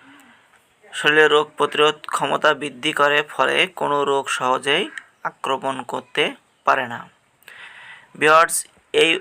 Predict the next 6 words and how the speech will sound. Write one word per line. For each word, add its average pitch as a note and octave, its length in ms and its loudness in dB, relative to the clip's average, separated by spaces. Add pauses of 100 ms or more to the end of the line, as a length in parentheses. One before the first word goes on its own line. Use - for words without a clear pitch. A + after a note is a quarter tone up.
ওষুধে E3+ 240 -4 (120)
অনেকগুলো E3+ 460 -2
পুষ্টি - 280 -4
উপাদান D3+ 260 -2 (100)
নিয়ে C#3 200 0 (500)
গঠিত। C#3 260 -4